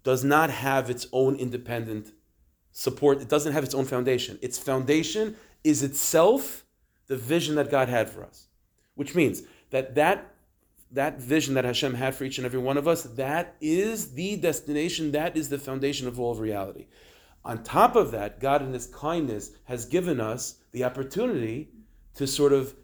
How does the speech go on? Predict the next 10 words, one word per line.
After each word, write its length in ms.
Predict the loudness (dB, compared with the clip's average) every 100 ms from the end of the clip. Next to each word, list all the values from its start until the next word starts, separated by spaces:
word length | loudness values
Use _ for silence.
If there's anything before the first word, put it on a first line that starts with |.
| _
navigate 840 | -4 2 4 4 2 -2 -2 -4 -10 _ _ _ _ _
the 100 | -10
path 480 | -6 0 0 0 -6
towards 360 | 0 2 2
that 240 | 0 -2 -4
place 440 | -8 -6 -8 -12 _ _ _
to 120 | -8
give 300 | -2 0 2
us 400 | 2 0 -2 -10 -12
the, 380 | -10 -6 -8